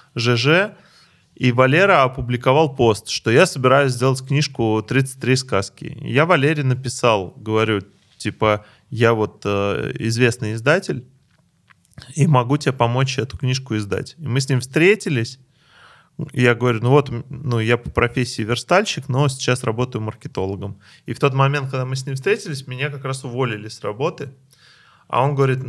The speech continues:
«Ну смотри, у меня есть фриланс». И Валера мне дал работу, благодаря которой я смог выжить в тот нелегкий две тысячи четвертый год.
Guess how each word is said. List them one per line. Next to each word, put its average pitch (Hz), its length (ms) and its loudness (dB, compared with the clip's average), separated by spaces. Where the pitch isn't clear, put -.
«Ну 135 140 -4
смотри, 139 280 0
у - 20 -2
меня 123 180 0
есть 151 300 -2
фриланс». 113 580 -6
И 113 140 -8
Валера 143 340 2
мне 135 300 0
дал 143 260 2
работу, 117 640 -2
благодаря 120 500 -2
которой 127 340 -8
я 117 140 0
смог 117 260 -8
выжить 110 520 -8
в - 60 -20
тот 104 220 -10
нелегкий 110 380 -8
две 95 140 -16
тысячи 104 320 -14
четвертый 104 360 -10
год. 101 280 -10